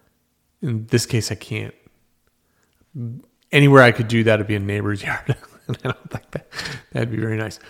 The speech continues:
But I get three dogs. I can't just, you know, I can't bury it. They'll dig it up. I can't. So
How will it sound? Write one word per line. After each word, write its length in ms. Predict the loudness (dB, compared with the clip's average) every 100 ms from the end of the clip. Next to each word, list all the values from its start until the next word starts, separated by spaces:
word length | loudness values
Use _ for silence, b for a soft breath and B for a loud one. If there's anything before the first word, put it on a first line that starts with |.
| b 6
But 460 | 8 6 0 -10 -2
I 40 |
get 100 | 0
three 180 | 4 8
dogs. 380 | 8 8 0 -8
I 120 | -6
can't 260 | 0 2 4
just, 300 | 2 2 -4 _ _ _ _ -10
you 260 | -4 -2
know, 240 | -2 -4 -8 -18 -20 _ _ _ -14
I 40 | -8
can't 380 | -4 -4 -4 -2
bury 320 | 2 4 2
it. 140 | 2
They'll 100 | -2
dig 240 | 0 2 2
it 80 | 2
up. 200 | 0 -4
I 80 |
can't. 360 | -8 -4 -4 -6 -14 b b b 0
So 400 | 6 6 4